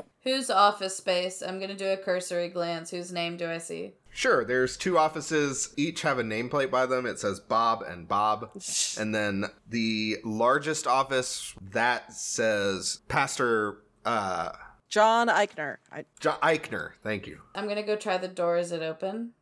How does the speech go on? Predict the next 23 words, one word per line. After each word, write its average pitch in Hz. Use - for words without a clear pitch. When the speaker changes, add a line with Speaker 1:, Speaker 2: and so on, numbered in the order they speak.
Speaker 2:
It 147
is 143
not. 101
It 104
is 98
locked. -
Speaker 3:
Is 220
there, 240
like, 180
a 180
receptionist 247
desk 285
out 269
here 285
somewhere? 311
Speaker 2:
Yeah, 175
yeah, 123
there's, 113
there's 127
a 127
receptionist 104
desk. 107
Speaker 3:
Okay, -